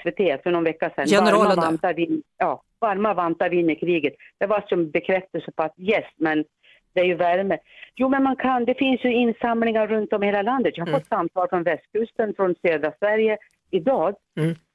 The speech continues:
Speaker 1: Men alla som kan sticka, man kan ju fråga någon som säljer garn, skänk en lite, eller köp några nystan själv och skicka. Så att både Postnord skickar gratis upp till tjugo kilo.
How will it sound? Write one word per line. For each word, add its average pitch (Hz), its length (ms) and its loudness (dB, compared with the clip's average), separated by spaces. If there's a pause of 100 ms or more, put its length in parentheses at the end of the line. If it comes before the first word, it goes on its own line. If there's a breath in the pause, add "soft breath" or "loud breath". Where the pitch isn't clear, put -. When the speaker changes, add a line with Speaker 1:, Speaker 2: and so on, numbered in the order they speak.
(160)
Speaker 1:
Men 226 420 2
alla 262 340 2
som 254 160 0
kan 226 160 0
sticka, 220 420 -2
man 254 140 0
kan 262 160 0
ju 233 60 0
fråga 208 380 0
någon 381 240 2
som 220 380 2
säljer 294 320 2
garn, 165 280 0
skänk 302 320 0
en 233 220 2
lite, 190 280 0
eller 202 240 -2
köp 269 340 -2
några 233 200 0
nystan 220 380 -4
själv 302 320 -2
och 226 160 -2
skicka. 196 420 -2 (680)
Så 220 100 0
att 202 100 -2
både 220 240 2
Postnord 302 680 -2
skickar 208 400 0
gratis 170 480 0
upp 175 180 -2
till 185 100 -2
tjugo 151 340 0
kilo. 143 520 0